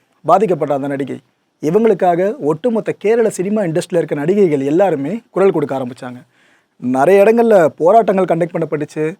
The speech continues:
பேரணிகள் கண்டக்ட் பண்ணப்பட்டுச்சு. இதெல்லாம் தாண்டி கேரள நடிகர் சங்கம் சார்புல ஒரு மிகப்பெரிய ஈவெண்ட்டுக்கும் ஆர்கனைஸ் பண்ணியிருந்தாங்க. இதுல பெருங்குத்து என்னன்னா, அந்த குற்றம் சாட்டப்பட்ட நடிகர் இருக்கார்ல, அவரும் அந்த கூட்டத்துக்கு வந்திருந்தாரு,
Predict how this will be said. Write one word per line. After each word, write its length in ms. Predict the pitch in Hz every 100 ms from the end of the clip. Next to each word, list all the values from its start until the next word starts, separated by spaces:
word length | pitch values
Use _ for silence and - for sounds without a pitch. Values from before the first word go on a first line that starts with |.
| _ _ _ _
பேரணிகள் 500 | 185 208 233 208 190
கண்டக்ட் 220 | 180 170 170
பண்ணப்பட்டுச்சு. 640 | 165 156 147 - 160 185 -
இதெல்லாம் 300 | 147 156 233
தாண்டி 400 | 214 196 190 156 -
கேரள 400 | 208 233 220 220
நடிகர் 300 | 208 214 220
சங்கம் 300 | 185 160 151
சார்புல 440 | 165 156 139 135 196
ஒரு 140 | 151
மிகப்பெரிய 540 | 156 190 185 196 160
ஈவெண்ட்டுக்கும் 340 | 208 226 233 180
ஆர்கனைஸ் 280 | 156 156 -
பண்ணியிருந்தாங்க. 400 | 135 127 123 127 _ _ _ _
இதுல 180 | - 156
பெருங்குத்து 520 | - 175 240 190 156
என்னன்னா, 520 | 147 123 123 190 170 117 _ _ _ _
அந்த 380 | 139 147 139 135
குற்றம் 400 | 185 180 254 208
சாட்டப்பட்ட 560 | 170 170 156 139 143
நடிகர் 340 | 139 185 175 143
இருக்கார்ல, 400 | 139 139 156 120 _ _ _
அவரும் 320 | 139 156 226
அந்த 80 | 208
கூட்டத்துக்கு 360 | 202 185 165 151
வந்திருந்தாரு, 420 | 156 156 139 127